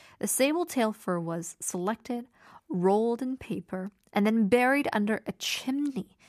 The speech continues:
So when a fire was lit, the fur absorbed all the smoke, and it would remove all its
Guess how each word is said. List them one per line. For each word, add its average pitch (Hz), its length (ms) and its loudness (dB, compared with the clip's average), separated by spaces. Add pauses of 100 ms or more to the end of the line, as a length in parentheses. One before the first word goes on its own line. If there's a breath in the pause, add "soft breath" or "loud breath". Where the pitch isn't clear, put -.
(300 loud breath)
So - 100 -4
when 220 120 2
a 226 60 2
fire 339 440 2
was 220 180 2
lit, 214 280 -4
the 202 60 -4
fur 247 440 -2
absorbed 170 600 -2
all 185 240 4
the 294 100 -2
smoke, - 460 -4 (320 loud breath)
and 196 100 0
it 196 80 4
would 196 180 0
remove 240 540 4
all 208 320 0
its - 240 -6